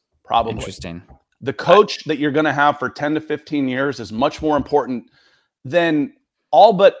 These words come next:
Speaker 1: a dozen picks in the history of this game.
Speaker 2: Yeah.
Speaker 1: God, it's killing me.
Speaker 2: <laughs> I'll push back a little bit because Sean Payton coming here and being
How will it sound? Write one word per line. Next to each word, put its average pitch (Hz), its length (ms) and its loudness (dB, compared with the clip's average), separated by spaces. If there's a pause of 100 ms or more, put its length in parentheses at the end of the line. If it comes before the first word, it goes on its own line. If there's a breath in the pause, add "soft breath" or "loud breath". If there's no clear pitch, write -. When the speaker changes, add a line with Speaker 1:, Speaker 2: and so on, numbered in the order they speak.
(600)
Speaker 1:
a 160 80 0
dozen 190 500 2
picks - 440 -4
in 185 160 -4
the 190 100 0
history 226 840 2
of 170 180 4
this 220 180 0
game. 226 600 4 (1500)
Speaker 2:
Yeah. 90 240 -4 (1600 loud breath)
Speaker 1:
God, 110 220 -10
it's - 100 -20
killing 156 300 -4
me. 87 200 -20 (220)
Speaker 2:
<laughs> - 440 -8
I'll 180 100 6
push 254 200 4
back 220 200 0
a 170 60 0
little 165 180 4
bit 185 180 0
because 151 320 0
Sean 147 180 2
Payton 139 220 -2
coming 123 240 -2
here 120 180 -2
and 113 200 -2
being 113 360 -2